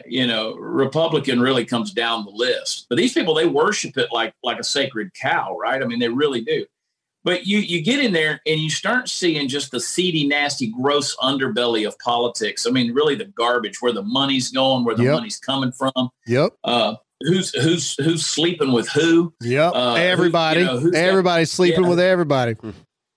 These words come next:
Speaker 1: Who's got their hands in whose pockets, you know?
Speaker 2: Everybody.
Speaker 1: Um, you know, and, and I don't know, your, your listeners may not know it. I mean, you and I haven't really talked about it, but I went through a divorce,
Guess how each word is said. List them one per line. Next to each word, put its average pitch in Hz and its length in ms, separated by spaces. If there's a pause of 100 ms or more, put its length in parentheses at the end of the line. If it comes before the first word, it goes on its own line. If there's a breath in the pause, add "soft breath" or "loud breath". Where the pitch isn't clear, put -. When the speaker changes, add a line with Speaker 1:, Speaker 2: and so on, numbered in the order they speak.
(140)
Speaker 1:
Who's 180 240
got 185 220
their 135 120
hands 165 420
in 123 120
whose 147 300
pockets, 160 640
you 156 100
know? 165 220 (100)
Speaker 2:
Everybody. 156 560
Speaker 1:
Um, 156 400 (760)
you 269 140
know, 240 320
and, 220 260
and 233 120
I 254 140
don't 262 140
know, 180 120
your, 220 360
your 233 180
listeners 175 420
may 170 160
not 160 260
know 147 220
it. - 180
I 165 60
mean, 165 140
you 185 120
and 202 80
I 156 140
haven't 151 180
really 139 200
talked 127 280
about 139 280
it, - 60
but 135 120
I 160 100
went 220 200
through 139 180
a - 20
divorce, 131 720